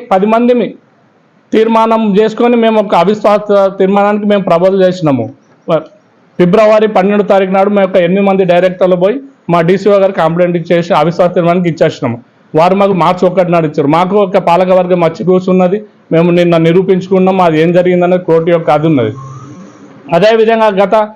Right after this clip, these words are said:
కరోనా సీజన్ లోపల వెల్లుల గ్రామం లోపల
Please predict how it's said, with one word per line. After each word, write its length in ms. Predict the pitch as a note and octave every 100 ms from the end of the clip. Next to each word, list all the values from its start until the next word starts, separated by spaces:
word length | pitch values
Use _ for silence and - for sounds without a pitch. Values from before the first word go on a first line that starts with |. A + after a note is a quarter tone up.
| - _ E3
కరోనా 280 | F#3 B3
సీజన్ 400 | C4 A#3+ A3+ A#3 A3
లోపల 280 | A3 G#3+ A3 A3+ A3+ - _ - C#3+
వెల్లుల 300 | E3+ A3 A#3+ G3+
గ్రామం 380 | C4+ G3+ A3 G#3+
లోపల 280 | G#3 G3+